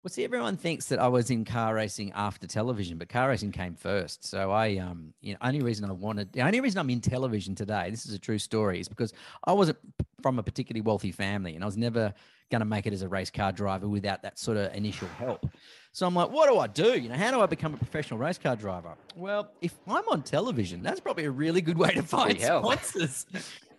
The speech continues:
Speaker 1: And that was really my only motivation to get into television, was to fund my motor racing career. And, um, it, look, it, it, I turned, turned out really lucky in, in, in the fact that I had sort of two dueling careers going at once there, uh, motor racing and, and, and, and television, until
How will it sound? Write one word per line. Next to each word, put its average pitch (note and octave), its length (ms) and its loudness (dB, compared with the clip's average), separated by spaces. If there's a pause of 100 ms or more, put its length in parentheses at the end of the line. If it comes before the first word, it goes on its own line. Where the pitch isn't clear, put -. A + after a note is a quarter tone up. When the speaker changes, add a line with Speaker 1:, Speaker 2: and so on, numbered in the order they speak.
Speaker 1:
And A#3+ 100 -2
that D#4+ 120 6
was B3 160 0
really B3 260 0
my A3 160 0
only A3 280 0
motivation G3+ 600 2
to F#3 80 -6
get F3 160 -2
into E3+ 160 -4
television, D#3 680 -2
was E3 120 -6
to C4 160 -8
fund F#3 260 2
my F3+ 80 2
motor F#3 320 2
racing D#3+ 380 0
career. A2 520 -4
And, E3+ 440 -2
um, E3+ 420 2
it, - 240 -6
look, E3+ 160 2
it, C#3 220 0
it, - 200 -4
I B2+ 100 4
turned, D#3+ 420 2
turned A3+ 200 4
out F3+ 160 6
really D3+ 220 0
lucky C3 300 0
in, A#2+ 260 -2
in, B2+ 240 -6
in A#2 140 -2
the A2+ 80 0
fact A#2 240 0
that A#2 100 2
I A2 60 4
had A2+ 200 2
sort A2 160 0
of G#2+ 100 0
two C3 340 6 (400)
dueling A#2+ 380 4
careers G#2+ 360 -2
going G#2 320 -4
at - 80 -8
once G2+ 300 -6
there, G2+ 400 -2
uh, G2+ 180 -2
motor G2 300 0
racing F#2+ 480 -4
and, F2+ 280 -6
and, F2+ 400 -6
and, G2 280 -6
and G2 200 -4
television, G2 600 -4
until G2 420 -4